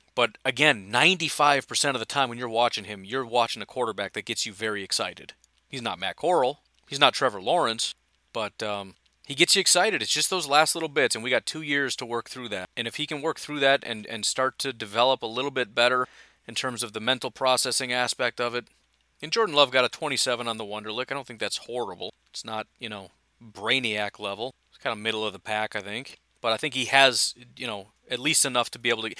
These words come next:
and, and I don't think he's mentally deficient. I think he's a smart quarterback, and, and he processes things quick. I mean, it's a, it's a high-tempo offense. So he gets the ball, he looks, looks, looks, boom, ball's out. So he's got all that processing stuff down.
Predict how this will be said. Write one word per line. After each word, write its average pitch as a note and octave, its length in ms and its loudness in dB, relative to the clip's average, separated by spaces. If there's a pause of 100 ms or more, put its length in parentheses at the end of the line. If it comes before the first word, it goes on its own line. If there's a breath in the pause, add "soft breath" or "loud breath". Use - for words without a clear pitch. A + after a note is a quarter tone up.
(140 loud breath)
and, A3 140 6
and G3+ 200 2
I G3 60 8
don't A3+ 160 4
think F#3+ 140 -2
he's D#3+ 200 -2
mentally D3 440 0
deficient. A#2 480 0
I - 40 -8
think F#3+ 140 -6
he's F3+ 140 -4
a A2 40 2
smart C3+ 360 2
quarterback, C#3 480 4
and, A#2+ 160 -2
and C3 120 2
he C#3 80 -4
processes D3+ 720 4
things A2+ 240 -2
quick. - 420 -6 (200)
I C3 60 -6
mean, C3+ 120 4
it's - 140 4
a, C3+ 160 4
it's C3+ 120 2
a A#2+ 80 4
high-tempo D#3+ 720 2 (120)
offense. G#2+ 300 -2
So A2+ 60 -4
he D#3+ 120 -2
gets F3+ 160 0
the D3+ 80 2
ball, D3 260 6
he C#3+ 160 -4
looks, C3+ 360 0
looks, C3+ 260 -2
looks, C#3 180 0
boom, C3+ 460 -4
ball's B2+ 260 4
out. G2+ 240 4 (180)
So - 140 -10
he's F3 140 -4
got F#3+ 240 4
all E3+ 100 4
that D3 160 0
processing D3 540 0
stuff A2+ 260 -4
down. A#2 380 -2